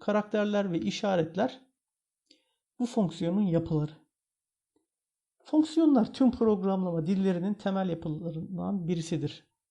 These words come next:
Programın sürekli yapacağı, tekrar tekrar yapacağı işlemleri bir kod paketi içine alırsınız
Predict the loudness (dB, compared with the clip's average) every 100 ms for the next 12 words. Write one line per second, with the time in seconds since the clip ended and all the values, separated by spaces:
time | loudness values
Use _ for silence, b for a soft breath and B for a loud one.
0 | _ -6 -2 0 0 0 0 0 -4 -16
1 | _ _ _ -20 -4 2 2 0 -2 -4
2 | -2 -4 -2 0 0 -2 -8 -10 -4 0
3 | 0 0 -2 -4 -4 -6 -6 -2 -2 -2
4 | -6 -4 -2 -2 -2 0 0 -2 b b
5 | _ _ 4 4 4 -2 -2 0 -4 -6
6 | -8 -8 -6 -4 -6 -12 _ _ _ _
7 | _ _ -4 -4 0 2 4 4 0 -14